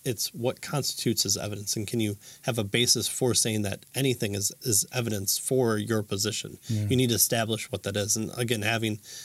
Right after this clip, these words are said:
Speaker 1: having a definition of what evidence is would have been an interesting, um, discussion in and of itself.
Speaker 2: Yeah.
Speaker 1: Um,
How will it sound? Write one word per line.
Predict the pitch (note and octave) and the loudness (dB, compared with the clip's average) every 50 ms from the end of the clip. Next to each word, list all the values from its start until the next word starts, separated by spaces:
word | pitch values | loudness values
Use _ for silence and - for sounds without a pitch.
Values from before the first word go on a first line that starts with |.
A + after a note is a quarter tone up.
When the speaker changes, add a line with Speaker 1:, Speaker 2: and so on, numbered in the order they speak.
| - - - | -18 -10 -2
Speaker 1:
having | - B2 B2+ C3 B2 A#2 | 0 2 2 4 4 2
a | A2 | 2
definition | A2 A#2 G#2+ - - A2+ F#2+ - - G#2+ | 2 2 0 0 -2 -2 -2 -2 -2 -4
of | G2+ G2+ | -2 0
what | A2 A#2 - - - | 0 0 0 -2 -6
evidence | C#3 C#3 B2+ B2+ A2+ A2+ G2+ G#2+ - - - - | -6 -4 0 0 0 0 0 0 -2 -2 -2 0
is | F3+ C#3 B2+ A2+ G#2 G2+ G2+ - - | 0 2 2 2 0 -2 -4 -4 -2
would | A#2+ A2 | -2 -2
have | A2 G#2 | -2 -2
been | A2 G#2 G2+ G2+ F#2+ - - - | -2 -4 -4 -4 -8 -10 -12 -10
an | C3 - - | -8 -8 -6
interesting, | - A#2+ A#2 A2 - A2 - - - A#2+ G#2+ G2+ G2 G2+ - - - - - - - - - - | -4 -4 -4 -4 -2 -2 -2 -2 0 0 -2 -2 -4 -8 -12 -18 -20 -20 -20 -20 -20 -20 -12 -8
um, | A#2 G#2 G2 G2 G#2 G2 G2 G2 | -6 -4 -4 -4 -4 -6 -6 -4
discussion | - - - - - A2 - - - G2 F2+ | -2 -2 0 0 0 0 0 -2 -2 -2 -2
in | G#2+ G#2+ | -2 -2
and | G2+ G2+ F#2+ | -2 -2 -4
of | F#2+ G2+ | -6 -6
itself. | - - - - - - - - - - - | -6 -4 -2 -2 -2 -2 -4 -10 -14 -10 -6
Speaker 2:
Yeah. | A2+ A2 G#2 G2+ F#2+ F2+ - - - - - - - - - A#2+ | -4 -2 -2 -4 -6 -8 -10 -12 -14 -16 -18 -16 -12 -6 -4 -2
Speaker 1:
Um, | G#2+ G#2 G2 G#2 G#2 A2+ | -2 -2 -2 -4 -6 -10